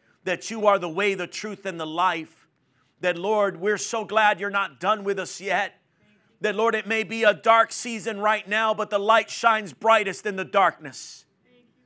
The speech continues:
And, Lord, right now we, we, we say, "Lord, not our will, but your will be done." God, you speak to us. Some of us have been on this journey for a long time, God, and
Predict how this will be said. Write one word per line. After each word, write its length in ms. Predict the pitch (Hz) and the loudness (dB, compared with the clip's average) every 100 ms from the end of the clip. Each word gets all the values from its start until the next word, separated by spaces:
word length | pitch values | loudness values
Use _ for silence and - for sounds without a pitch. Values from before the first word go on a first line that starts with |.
| _ _ _ _ - | _ _ _ _ -10
And, 120 | 233 | -4
Lord, 260 | 208 233 196 | 0 0 2
right 300 | 208 220 190 | 4 4 2
now 380 | 202 220 233 208 | -2 0 2 0
we, 380 | 202 220 185 _ _ _ | -4 -8 -10 _ _ _
we, 300 | 170 226 220 | -6 -6 -6
we 180 | 208 214 | -8 -8
say, 280 | 185 - 226 | -6 -4 -2
"Lord, 400 | 208 226 233 214 170 165 | 0 2 2 2 -4 -8
not 300 | 185 214 233 | 0 0 2
our 380 | 220 240 254 233 | 4 6 6 4
will, 380 | 196 208 208 190 | 2 2 2 -2
but 320 | 160 202 - | -6 -8 0
your 220 | 240 240 | 4 4
will 260 | 220 226 214 | 4 2 0
be 180 | 170 190 | -4 -10
done." 520 | 151 190 170 156 151 _ _ _ _ _ _ 160 | -4 -2 -2 -8 -18 _ _ _ _ _ _ 0
God, 340 | 214 233 233 | 4 4 4
you 340 | 208 269 277 247 | 0 -2 -2 -4
speak 440 | - - 269 190 | -8 -6 -6 -6
to 200 | - 233 | -8 -2
us. 480 | 202 147 - - - _ _ _ _ _ _ _ _ _ _ _ | -2 -4 -14 -18 -20 _ _ _ _ _ _ _ _ _ _ _
Some 300 | - 214 214 | -8 -6 -4
of 120 | 208 | -2
us 160 | 214 - | -2 0
have 220 | 220 185 | -2 -2
been 180 | 240 240 | -2 0
on 140 | 226 | -2
this 200 | 220 185 | -4 -8
journey 340 | - 247 240 226 | -4 -2 -2 -4
for 160 | 240 | 0
a 100 | 233 | 0
long 380 | 220 233 254 247 | 2 2 2 0
time, 480 | 208 254 277 269 233 | -4 2 4 4 2
God, 420 | 240 226 202 190 | 2 4 2 -2
and 180 | 170 160 | -8 -16